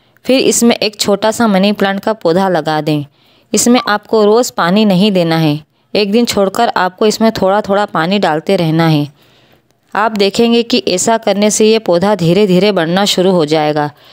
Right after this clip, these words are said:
जब ये पौधा थोड़ा बढ़ जाए तो इसे ऐसी जगह रखें जहाँ धूप अच्छी आती हो। आज के लिए इतना ही। उम्मीद है कि आपको मेरी वीडियो पसंद आई होगी। अगर आपको वीडियो पसंद आई हो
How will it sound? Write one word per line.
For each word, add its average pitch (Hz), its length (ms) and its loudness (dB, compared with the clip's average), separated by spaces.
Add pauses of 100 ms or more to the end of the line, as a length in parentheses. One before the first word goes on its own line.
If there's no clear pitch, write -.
(400)
जब 220 140 2
ये 247 120 2
पौधा 196 400 0
थोड़ा 202 340 0
बढ़ 196 180 0
जाए 160 360 0 (440)
तो 226 80 2
इसे 220 240 2
ऐसी 185 340 -2
जगह 208 280 2
रखें 202 340 0
जहाँ 202 280 2
धूप 208 360 -2
अच्छी - 320 -4
आती 160 300 -2
हो। 147 320 -2
आज 208 220 -2
के 247 160 0
लिए 247 120 2
इतना 202 380 0
ही। 165 240 2 (420)
उम्मीद 233 320 4
है 247 160 2
कि 247 100 -2
आपको 208 280 -2
मेरी 208 220 2
वीडियो 196 300 2
पसंद 185 360 0
आई 170 180 2
होगी। 156 360 0 (560)
अगर 208 180 0
आपको 226 300 -2
वीडियो 202 300 2
पसंद 208 380 -2
आई 196 160 2
हो 196 240 0